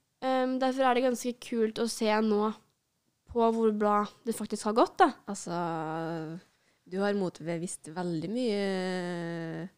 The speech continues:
Speaker 2: mye på det hå-, året her, vil jeg si.
Speaker 1: Takk, det er veldig hyggelig å høre.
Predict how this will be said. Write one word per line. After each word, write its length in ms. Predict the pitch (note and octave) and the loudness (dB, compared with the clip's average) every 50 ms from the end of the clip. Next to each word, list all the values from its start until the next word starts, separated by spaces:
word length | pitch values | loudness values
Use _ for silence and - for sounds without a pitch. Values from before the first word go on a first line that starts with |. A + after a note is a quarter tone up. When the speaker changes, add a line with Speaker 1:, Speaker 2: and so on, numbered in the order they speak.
| _ _ _ _ _ _ _ _ _ _ _ _ _ _ - | _ _ _ _ _ _ _ _ _ _ _ _ _ _ -20
Speaker 2:
mye 520 | - E3+ F#3+ F#3+ F3+ E3+ F3 A3+ C#4 C#4 - - _ | -18 -16 -14 -14 -14 -10 -4 -2 -2 -2 -2 -10 _
på 100 | - B3+ | -6 -2
det 120 | A3 A3+ B3 | -2 0 0
hå-, 140 | A3 F#3 - - | -2 -4 -4 -4
året 280 | F#3+ F#3 F3 F3+ A3 A#3+ | -4 -2 -2 -2 -2 -2
her, 160 | B3 C4 C#4 | -2 -2 -2
vil 140 | C#4+ D4+ C#4 | -2 -4 -4
jeg 100 | B3+ - | -4 -4
si. 100 | A#3 F3+ G#3 | -4 -4 0
Speaker 1:
Takk, 440 | - F#4+ A4+ - - - - - - - | 2 2 2 2 0 -10 -16 -16 -12 -2
det 120 | C4+ C4+ C4+ | 2 2 2
er 60 | C#4+ | 4
veldig 160 | D4 C#4 C4+ C4+ | 2 0 2 0
hyggelig 280 | D4 B3+ A#3 A#3 A3+ | 0 0 0 2 2
å 80 | A#3 A3+ | 2 2
høre. 160 | G#3+ G#3 A3+ | 2 0 -2